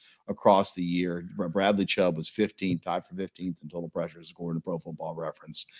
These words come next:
And, you know, didn't have the sack totals that some other folks had. There were, you know, some of the guys that were below him were, like, Aiden Hutchinson and Brian Burns and, and,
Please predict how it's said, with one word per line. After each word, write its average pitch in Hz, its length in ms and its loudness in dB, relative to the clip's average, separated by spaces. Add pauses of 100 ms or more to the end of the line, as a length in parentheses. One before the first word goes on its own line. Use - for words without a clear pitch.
(300)
And, 110 380 8
you 107 140 4
know, 92 40 2
didn't 123 220 10
have 131 240 8
the 135 40 6
sack 147 320 8
totals 87 280 0
that 98 80 -2
some 98 180 2
other 104 140 8
folks 104 320 8
had. 110 160 6
There 117 100 4
were, 110 120 4
you 101 100 2
know, 104 80 6
some 123 180 4
of 120 60 6
the 120 60 4
guys 113 260 8
that 113 80 0
were 110 120 2
below 104 360 8
him 95 60 0
were, 90 100 0
like, 85 140 -2
Aiden 95 260 4
Hutchinson 107 540 -4
and 80 100 -10
Brian 92 300 2
Burns 87 400 2
and, 80 80 -6
and, 82 140 -6